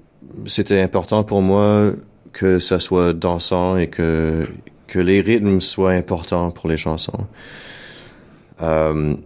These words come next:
et je me suis inspiré de beaucoup de musique, euh, qui, qui est en,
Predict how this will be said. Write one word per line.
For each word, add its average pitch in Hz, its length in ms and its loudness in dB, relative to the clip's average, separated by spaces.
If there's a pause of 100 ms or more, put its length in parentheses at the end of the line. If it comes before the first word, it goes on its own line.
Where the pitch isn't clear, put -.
(100)
et 90 160 0
je 82 100 -2
me 90 60 2
suis 90 160 -2
inspiré 87 460 2
de 85 140 2
beaucoup 95 380 2
de 92 140 4
musique, 95 560 4
euh, 87 200 2
qui, - 340 -6
qui 95 140 2
est 92 200 4
en, 95 340 2